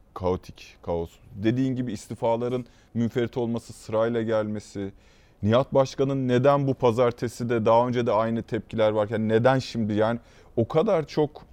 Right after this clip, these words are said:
bilinmezlik var ki şimdi sen, siz, biz ne kadar bunları belirli düzden bir formül içerisinde yorumlama, yani çünkü olayları hani sebep sonuç ilişkisi içerisinde yorumlarız ya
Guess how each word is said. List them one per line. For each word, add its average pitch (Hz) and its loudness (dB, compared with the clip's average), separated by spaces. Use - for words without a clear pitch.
bilinmezlik 135 0
var 165 2
ki - -14
şimdi 120 -8
sen, 131 -6
siz, 127 -8
biz 117 -2
ne 123 -2
kadar 135 2
bunları 110 -2
belirli 117 -2
düzden 110 -2
bir 107 -12
formül 113 2
içerisinde 113 -2
yorumlama, 107 2
yani 110 0
çünkü - -8
olayları 139 4
hani 151 0
sebep 151 2
sonuç 175 -4
ilişkisi 151 -6
içerisinde 151 4
yorumlarız 156 2
ya 135 -2